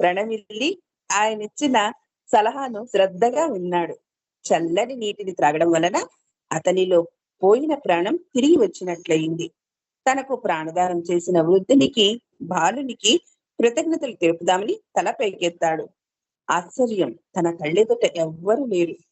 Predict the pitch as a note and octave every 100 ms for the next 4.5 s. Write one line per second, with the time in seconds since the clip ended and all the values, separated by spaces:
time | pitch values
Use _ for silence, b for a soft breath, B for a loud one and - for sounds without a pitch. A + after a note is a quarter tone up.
0 | _ _ _ - G3+ A#3 D#4 D#4+ C4+ -
1 | E3 D#3+ G3 G3+ F#3 F3 F3+ E3 F#3+ F#3
2 | - D4 - G3+ E3+ E3 D3+ C#3 _ _
3 | _ _ _ G#3+ B3+ F4+ E4+ C4 F#3 F3
4 | - A#3+ A3 F#3 F3